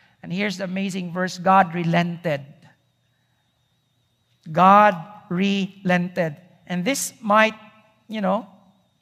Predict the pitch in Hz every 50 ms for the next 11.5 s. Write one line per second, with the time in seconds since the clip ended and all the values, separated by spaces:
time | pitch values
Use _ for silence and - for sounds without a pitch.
0 | _ _ _ _ _ _ _ _ _ _ _ _ _ _ _ _ _ _ _ _
1 | - - - - 233 220 220 226 190 190 190 196 196 190 185 185 185 185 185 196
2 | 208 220 226 214 - - - - _ - 190 175 - - 214 196 196 196 190 196
3 | 190 190 185 170 175 - 202 180 175 170 185 190 185 190 170 156 180 185 185 165
4 | 165 160 170 170 170 156 143 147 143 143 - - - _ _ _ _ _ _ _
5 | _ _ _ 180 170 160 151 151 165 175 202 208 180 180 202 208 208 214 233 277
6 | 311 - - - - - - - - - - 185 - _ _ _ _ _ _ _
7 | _ _ _ _ _ _ _ _ _ _ _ - 202 196 196 185 180 180 175 180
8 | 185 208 262 311 302 - 240 202 190 190 185 180 165 180 175 175 165 156 165 165
9 | 165 160 156 156 170 - - _ _ _ _ _ _ _ - 214 220 202 190 208
10 | 214 185 165 151 151 156 175 190 202 202 220 214 185 190 185 175 185 196 190 175
11 | 175 165 - - 190 180 165 156 -